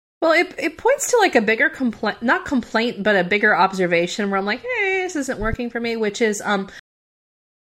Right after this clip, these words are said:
<sighs> so why are there always so many speedsters who hate each other? Like, wh-, why, why is your nemesis always and also a speeder? And, um,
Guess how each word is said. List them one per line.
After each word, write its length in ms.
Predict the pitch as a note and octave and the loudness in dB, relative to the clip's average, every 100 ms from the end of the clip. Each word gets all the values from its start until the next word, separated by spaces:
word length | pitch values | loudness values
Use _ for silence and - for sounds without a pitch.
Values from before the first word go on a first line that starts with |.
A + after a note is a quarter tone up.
| _ - | _ -14
<sighs> 600 | - - - - - - | -12 -4 -2 -2 -6 -8
so 360 | - E4 D4+ | -2 2 2
why 460 | B3+ B3+ D#4+ B4 C5+ D4+ | 0 4 6 6 4 2
are 160 | D#4+ | 4
there 160 | E4+ D4+ | 4 4
always 400 | B3 B3+ B3+ B3 | 4 6 4 2
so 140 | C#4 | 0
many 220 | B3+ A#3+ | 0 0
speedsters 560 | A3 - A#3 A3 - G#3 | -2 -2 -4 -2 -4 -2
who 100 | F#3+ | -4
hate 260 | F#3 F3 E3 | -2 -4 -4
each 200 | D#3 C3+ | -6 -8
other? 300 | G2 - - _ _ _ _ _ _ _ _ | -8 -12 -16 _ _ _ _ _ _ _ _
Like, 300 | A#3+ A#3+ A#3 - _ - - - - _ _ _ - | 2 2 0 -12 _ -20 -18 -20 -20 _ _ _ -8
wh-, 300 | - C4 C4+ | 2 2 4
why, 280 | C#4 E4+ F#4 | 6 6 4
why 180 | B3 D#4+ | 2 2
is 140 | D#4 | 2
your 80 | C#4+ | 2
nemesis 420 | C4+ B3+ A#3+ A#3 | 2 2 2 0
always 400 | - G#3+ G#3+ G3+ | 2 2 2 2
and 120 | G3+ F3+ | 0 0
also 360 | G3 G3 G3 | 0 2 0
a 160 | F3 E3+ | 0 -2
speeder? 560 | - G#3 E3+ C#3+ D3 - | -4 -4 -2 -2 -6 -2
And, 360 | F#3 F3 E3+ | 0 0 -2
um, 360 | - F3 E3 E3 | -2 -2 -2 -6